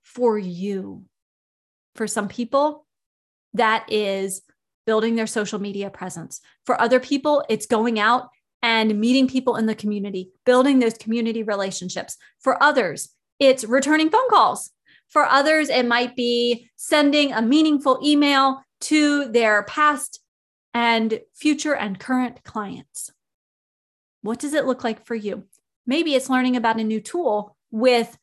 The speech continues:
the understanding that you're not gonna get yourself sucked into eight new trainings just because you wanted to learn about one new tool. So what is your item?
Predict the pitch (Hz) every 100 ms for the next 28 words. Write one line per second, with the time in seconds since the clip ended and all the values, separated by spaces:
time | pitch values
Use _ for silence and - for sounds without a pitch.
0 | _ - 254 240 214 - 302 302 220 220
1 | 262 453 330 330 277 269 277 269 285 -
2 | 302 294 359 381 370 277 254 - 277 262
3 | _ 233 262 262 320 370 247 160 226 -
4 | - _ _ _ _ - 277 269 262 262
5 | 233 220 226 202 202 202 196 196 180 -
6 | 202 196 170 180 - 202 180 226 208 -
7 | _ _ _ _ _ _ _ _ _ _
8 | _ _ _ _ - 208 190 233 302 302
9 | 247 247 269 302